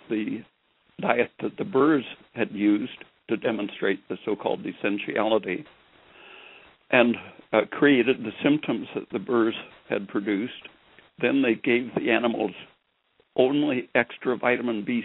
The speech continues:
six and cured the condition. So what the Burrs had demonstrated was that the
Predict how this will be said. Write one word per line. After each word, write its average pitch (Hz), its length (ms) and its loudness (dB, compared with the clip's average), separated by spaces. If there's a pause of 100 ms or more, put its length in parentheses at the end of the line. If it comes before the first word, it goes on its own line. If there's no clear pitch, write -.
(100)
six 139 340 2 (580)
and 107 260 -2
cured 135 340 4
the 131 80 -4
condition. 120 680 -4 (680)
So 110 260 0 (140)
what 113 200 2
the 120 60 -4
Burrs 117 360 2
had 101 160 -2
demonstrated 104 760 -2
was 104 240 0 (160)
that 104 140 0 (800)
the 98 260 0